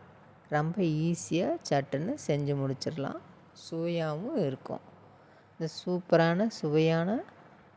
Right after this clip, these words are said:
பால்கோவா எப்படி பண்றதுன்னு பார்க்கலாம். அதுக்கு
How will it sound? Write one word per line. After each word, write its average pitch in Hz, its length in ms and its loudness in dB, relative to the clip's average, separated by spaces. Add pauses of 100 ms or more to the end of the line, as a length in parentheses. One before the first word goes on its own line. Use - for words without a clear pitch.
(140)
பால்கோவா 165 580 2 (120)
எப்படி 160 240 0 (100)
பண்றதுன்னு 139 500 0 (180)
பார்க்கலாம். 135 420 -6 (1300)
அதுக்கு 165 220 -6